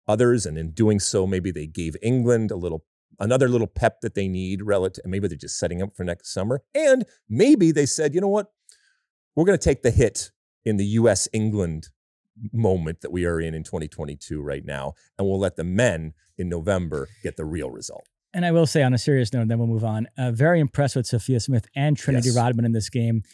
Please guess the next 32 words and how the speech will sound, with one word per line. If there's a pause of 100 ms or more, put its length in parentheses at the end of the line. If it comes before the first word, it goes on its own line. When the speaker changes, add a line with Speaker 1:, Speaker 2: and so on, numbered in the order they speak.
(180)
Speaker 2:
You
put (240)
Mal
Pugh
back
in
that
equation,
and
hopefully
Katerina
Macario.
I
mean,
the
U
S
has
some
young
talent
up
front
that's
scary. (200)
Speaker 1:
Sophia
Smith,
I
thought,
was
wonderful,
uh,